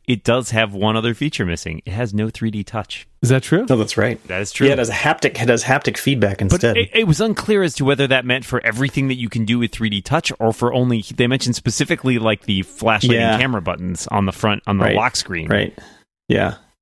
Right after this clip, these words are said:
Speaker 1: Uh, but
Speaker 2: I think three D touch might go away.
Speaker 3: I think it might go away, too.
Speaker 1: I agree. I think it might.
Speaker 2: It doesn't make any sense to have it on some phones and not others.
Speaker 3: They've never put it in the iPad, so
Speaker 2: Yeah.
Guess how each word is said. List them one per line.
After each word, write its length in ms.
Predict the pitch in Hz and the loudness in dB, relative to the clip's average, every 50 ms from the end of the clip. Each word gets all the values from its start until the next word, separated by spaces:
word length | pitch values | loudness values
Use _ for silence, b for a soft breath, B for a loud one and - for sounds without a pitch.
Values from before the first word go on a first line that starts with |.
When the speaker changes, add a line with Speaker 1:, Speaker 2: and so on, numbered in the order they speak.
| _ _ _ - | _ _ _ -2
Speaker 1:
Uh, 400 | - 101 98 95 92 92 95 - - | -2 0 0 2 0 0 -2 -4 -2
but 100 | - 120 123 - | -2 0 2 2
Speaker 2:
I 80 | 220 | 2
think 180 | - 370 349 - | 2 2 0 0
three 180 | - - 170 | 0 0 2
D 120 | 156 139 127 | 2 2 0
touch 260 | - 151 139 127 - | 2 0 0 2 0
might 160 | 139 127 120 | -2 0 0
go 140 | - 127 113 | 0 0 2
away. 280 | 107 107 110 110 101 92 - - | 2 0 0 -2 -4 -6 -6 -2
Speaker 3:
I 80 | - 131 | -2 0
think 140 | 180 214 135 | 2 2 2
it 20 | |
might 140 | 113 107 104 | 2 2 2
go 100 | 104 101 | 2 2
away, 140 | 98 101 95 98 | 2 2 2 2
too. 60 | 120 | 2
Speaker 1:
I 80 | 131 | 2
agree. 320 | 160 110 98 160 165 139 104 - _ _ - | 2 2 0 0 -2 -2 -4 -10 _ _ -2
I 120 | - 107 113 | -2 0 0
think 160 | - 123 98 | 0 0 0
it 60 | 120 | 0
might. 280 | 110 113 113 104 90 - _ _ - _ _ | 0 0 0 0 -2 -6 _ _ -20 _ _
Speaker 2:
It 180 | - 143 131 - | 0 0 2 2
doesn't 260 | - 202 220 220 233 | 2 2 2 2 2
make 160 | 208 185 170 180 | 2 2 2 4
any 140 | 175 165 | 2 2
sense 260 | 156 - 170 151 - - | 2 2 2 2 2 2
to 60 | 151 | 4
have 160 | 143 143 127 | 4 4 4
it 60 | 139 131 | 2 2
on 100 | 131 123 | 2 0
some 260 | - - 143 135 135 | 2 2 2 2 2
phones 280 | - 143 135 127 123 127 | 2 2 2 2 2 2
and 80 | 123 | 2
not 140 | 123 120 117 | 2 2 2
others. 260 | 120 113 95 92 - | 0 0 -2 -4 0
Speaker 3:
They've 120 | - 123 120 | 0 2 2
never 200 | 127 135 143 156 | 2 4 4 4
put 140 | 147 - 147 | 4 4 4
it 80 | 127 120 | 4 4
in 80 | 113 | 2
the 60 | 110 104 | 2 2
iPad, 340 | 98 98 95 104 92 98 110 | 2 2 0 0 -2 -2 0
so 400 | - - 107 101 98 101 98 98 - - _ | 2 2 2 2 2 -2 -4 -6 -8 -2 _
Speaker 2:
Yeah. 220 | 131 127 107 101 | 2 2 2 0